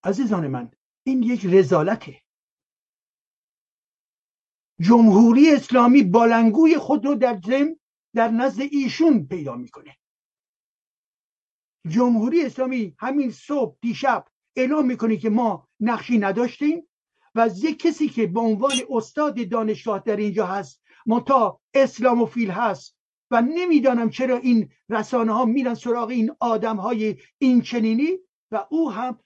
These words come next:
همون حرف حکومت جمهوری اسلامی رو و نماینده این حکومت در به اصطلاح وزارت امور خارجه شو همون حرف رو،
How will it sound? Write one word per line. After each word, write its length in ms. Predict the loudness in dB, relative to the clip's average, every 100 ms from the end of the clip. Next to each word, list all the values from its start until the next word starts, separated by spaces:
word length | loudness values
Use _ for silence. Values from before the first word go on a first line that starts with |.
| _
همون 520 | -16 -6 -4 -2 -4
حرف 380 | -6 -8 -10 -4
حکومت 760 | -6 -4 -6 0 0 0 -2 -4
جمهوری 640 | -4 -2 -2 0 0 0
اسلامی 540 | -4 -8 -2 0 2 0
رو 340 | 0 -2 -6 _ _ _ -2
و 80 | 0
نماینده 640 | 2 0 -2 -2 -4 -6
این 260 | -4 -2
حکومت 520 | -2 -4 -6 -4 -4 -8 _ _
در 180 | -4 -2 -6 _ -4
به 80 | -4
اصطلاح 340 | 0 0 0
وزارت 380 | -2 -4 -4 -4
امور 260 | -4 -4 -4
خارجه 420 | -4 -4 -4 -6
شو 300 | -2 -2 -2 _ _ _ _ _ _ _ _
همون 540 | -18 -6 -2 2 2 0
حرف 320 | -6 -10 -6
رو، 280 | -6 -6